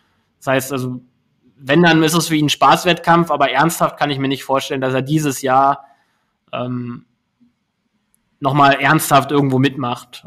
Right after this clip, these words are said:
oder einfach so wenig Zeit hat. Er ist ja jetzt erst seit, äh, April oder Mai wieder, äh, hat er überhaupt wieder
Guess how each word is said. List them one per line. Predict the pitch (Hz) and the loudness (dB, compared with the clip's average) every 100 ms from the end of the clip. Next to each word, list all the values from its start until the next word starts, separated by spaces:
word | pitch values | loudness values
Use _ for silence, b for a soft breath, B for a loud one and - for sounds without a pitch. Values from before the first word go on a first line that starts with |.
| - | -2
oder | 135 | 2
einfach | 135 139 139 | 2 2 0
so | 147 | 2
wenig | 143 143 - | 2 2 4
Zeit | 143 151 | 2 4
hat. | 131 135 | 0 0
Er | 143 | 2
ist | |
ja | 160 | 2
jetzt | 147 147 | 2 2
erst | 156 156 - | 0 0 -4
seit, | 143 139 139 139 - | 0 0 0 -6 -16
äh, | 135 131 131 131 _ _ _ _ _ _ _ _ _ | -8 -6 -6 -10 _ _ _ _ _ _ _ _ _
April | 131 123 - 160 170 220 233 226 170 | -8 -6 -6 2 6 6 4 0 -2
oder | 156 143 | 0 2
Mai | 139 139 165 202 202 | 4 4 4 4 4
wieder, | 170 170 165 160 156 - 147 | 2 4 4 4 2 -2 -8
äh, | 147 147 143 156 | -8 -10 -12 -10
hat | 160 170 | -6 2
er | 170 | 4
überhaupt | 156 156 165 | 6 4 4
wieder | 165 156 156 156 | 2 4 4 0